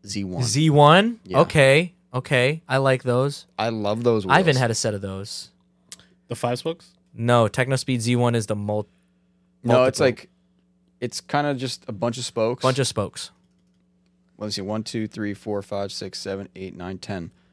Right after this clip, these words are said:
Speaker 1: Uh, you gotta leave it silver.
Speaker 2: Yes,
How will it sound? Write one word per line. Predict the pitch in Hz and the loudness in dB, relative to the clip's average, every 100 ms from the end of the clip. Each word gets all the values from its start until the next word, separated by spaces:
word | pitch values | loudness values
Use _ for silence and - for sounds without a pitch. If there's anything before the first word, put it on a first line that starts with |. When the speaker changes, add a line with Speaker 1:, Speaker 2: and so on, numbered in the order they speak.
| _ _ _ _ _ _ _ _ _ _ _ _ _ _ - | _ _ _ _ _ _ _ _ _ _ _ _ _ _ -4
Speaker 1:
Uh, | 104 101 | -2 -2
you | 113 | 2
gotta | 123 123 | 4 4
leave | 123 | 2
it | 117 | 0
silver. | - 101 87 80 85 - - _ _ _ | -2 -2 -2 -6 -10 -14 -20 _ _ _
Speaker 2:
Yes, | 117 113 | 0 0